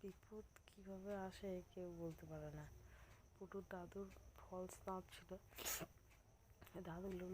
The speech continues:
লুজ হয়ে গেছিলো। তো কিছুক্ষণ আগে ঘুম থেকে উঠে জল খেতে গিয়ে ওই দাঁত গলায় আটকে গেছিলো। তো অনেক চেষ্টা করে, বমি করে, করে কিছুতেই বেরোয়নি।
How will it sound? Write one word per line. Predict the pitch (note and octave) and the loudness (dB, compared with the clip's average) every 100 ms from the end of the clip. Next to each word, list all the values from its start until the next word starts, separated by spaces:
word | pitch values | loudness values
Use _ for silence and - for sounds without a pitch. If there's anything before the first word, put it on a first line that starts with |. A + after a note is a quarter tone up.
| F#3+ | 6
লুজ | G3+ G3 | 8 8
হয়ে | F#3+ F3+ | 8 8
গেছিলো। | E3 E3 F#3+ - - - - - - - | 6 4 0 -2 -10 -12 -12 -14 -16 -10
তো | - F3 E3 - | -6 -4 -4 -4
কিছুক্ষণ | F3 F3 F3+ F#3 F3+ | -2 -2 0 2 4
আগে | F3 G3 - - - - - - F#3+ | 4 2 -2 -10 -14 -14 -12 -2 0
ঘুম | F3 F#3+ F3+ | 4 4 4
থেকে | F3+ - | 2 0
উঠে | F3 F3 | -2 2
জল | E3+ E3 | 2 2
খেতে | - E3+ F#3 | -2 -2 0
গিয়ে | A3 G3+ | 2 4
ওই | E3+ | 4
দাঁত | D#3+ E3 - - E3+ | 4 2 -2 -6 -4
গলায় | D#3+ D#3+ D#3 | -2 0 -2
আটকে | - D#3 | -4 -6
গেছিলো। | D#3 - - - | -4 -6 -10 -8
তো | E3 | -2
অনেক | E3 E3+ | -2 -2
চেষ্টা | F3+ E3 - F3+ | -2 -2 -2 -2
করে, | F#3 F3+ F3+ | 2 4 4
বমি | F3 F3+ F3+ - | 4 4 4 0
করে, | F3 F3 F3 | 0 0 0
করে | - E3+ - | -2 -4 -4
কিছুতেই | - E3+ F#3+ E3+ | -8 2 2 6
বেরোয়নি। | F3 F3 E3+ F#3 | 6 6 4 2